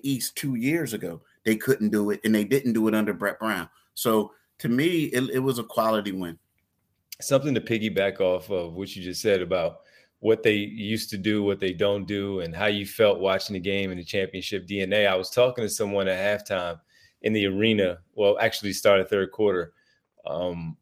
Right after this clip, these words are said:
Speaker 2: they had a little bit of, of a delay, so I, I ran to the back to the media area quickly, and then I came back out, and I caught someone that we both know, and, uh, talking to this gentleman about what they were gonna do because the game had just got started as I was coming back. So I'm standing in there,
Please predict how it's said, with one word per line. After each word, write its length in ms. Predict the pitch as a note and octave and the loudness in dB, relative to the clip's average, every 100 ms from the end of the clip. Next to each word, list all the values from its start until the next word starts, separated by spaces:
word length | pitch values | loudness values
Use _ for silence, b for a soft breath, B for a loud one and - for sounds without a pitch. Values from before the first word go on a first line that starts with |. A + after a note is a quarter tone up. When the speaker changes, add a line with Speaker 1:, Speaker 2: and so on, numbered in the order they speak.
| _ - | _ -10
Speaker 2:
they 140 | G2+ | -4
had 140 | G2+ G2 | 0 2
a 20 | |
little 180 | G2+ G2+ | 2 2
bit 160 | G2+ | 0
of, 200 | G2+ G2+ - | 0 0 -2
of 120 | G2 | -2
a 40 | |
delay, 460 | F#2 F#2+ G#2+ A2 G#2 | -2 2 6 6 6
so 200 | G#2 F2+ | 0 0
I, 240 | E2+ D#2+ | 0 0
I 120 | E2+ G2+ | -2 0
ran 220 | G2+ G2 | 0 0
to 120 | - | -4
the 140 | F#2+ | -4
back 460 | E2+ G2+ G2+ F#2+ - | 0 2 2 0 -8
to 100 | - | -10
the 80 | F2 | -6
media 380 | G2 G#2 G2 F#2 | -4 -2 0 0
area 320 | G2 F#2+ F#2 | 2 2 -2
quickly, 520 | - G#2 G#2 G2+ F#2+ | -2 -2 -2 -4 -4
and 80 | F2 | -4
then 140 | F2+ | -6
I 80 | F2 | -6
came 300 | - F#2+ F#2+ | -4 -4 -2
back 240 | F2 E2+ | -2 2
out, 260 | G#2+ G#2+ E2+ | 4 4 2
and 100 | F2 | -4
I 120 | E2 | -8
caught 320 | - A#2+ A2+ | 2 4 4
someone 400 | - G#2 F#2+ F2+ | 0 -4 -2 -2
that 180 | F2+ E2+ - | -2 -4 2
we 160 | C#3+ | 4
both 260 | C3+ G#2 F#2+ | 8 6 6
know, 300 | F#2+ E2+ F2 b b b b - | 0 0 -2 b b b b 2
and, 340 | G2+ G2 F#2+ | 4 4 2
uh, 300 | F#2+ F2+ F#2 - _ _ | 0 0 -2 -8 _ _
talking 240 | - A2+ A2 | 6 6 6
to 160 | A2+ | -2
this 140 | G#2 F2+ | -2 0
gentleman 400 | G2+ G#2+ G2+ G2 | 4 4 4 0
about 500 | F2 G2 G2 - - _ _ F#2 | 4 4 4 0 -14 _ _ -16
what 400 | F2+ A2 G#2+ - | 2 4 4 4
they 100 | G#2 | 4
were 120 | G2 | 2
gonna 200 | F#2+ F#2 | -2 -6
do 380 | E2+ A2+ A2+ G2 | -2 2 2 2
because 260 | F#2+ G2 | -4 -8
the 60 | F2 | -8
game 300 | E2 G#2+ G2+ | 0 0 0
had 120 | F#2 | -4
just 360 | - C3 B2+ - | 0 4 4 4
got 240 | A2 G2+ | 2 2
started 340 | - G#2 G2+ F#2 | 0 2 4 4
as 180 | F2+ | 2
I 80 | F#2 | 0
was 140 | E2+ - | -2 -4
coming 220 | G2 F2 | -12 6
back. 240 | E3+ A#2+ | 6 6
So 80 | - | 2
I'm 80 | F#2 | -6
standing 320 | - A2 G#2+ | -2 -2 -2
in 80 | G#2 | -2
there, 280 | G2 F#2+ | -2 -2